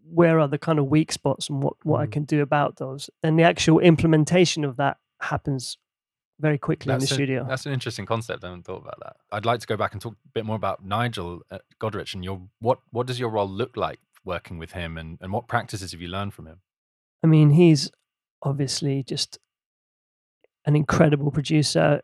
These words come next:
Speaker 1: you know, for me, one of the, one of the, the
Speaker 2: Mm.
Speaker 1: greats. And, um, I'm,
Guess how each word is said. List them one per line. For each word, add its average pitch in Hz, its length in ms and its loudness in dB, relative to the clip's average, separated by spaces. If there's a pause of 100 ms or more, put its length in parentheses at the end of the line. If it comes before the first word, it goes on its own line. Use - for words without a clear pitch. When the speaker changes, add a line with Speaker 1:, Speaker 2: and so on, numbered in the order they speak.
Speaker 1:
you 165 200 2
know, 147 120 4
for - 140 -2
me, 151 240 2
one 147 200 0
of 135 160 -4
the, 147 180 2
one 160 220 4
of 147 100 2
the, 143 120 0 (140)
the 151 100 0
Speaker 2:
Mm. 143 60 -2
Speaker 1:
greats. 127 560 4 (720)
And, 151 420 4
um, 151 480 6 (960)
I'm, 160 320 2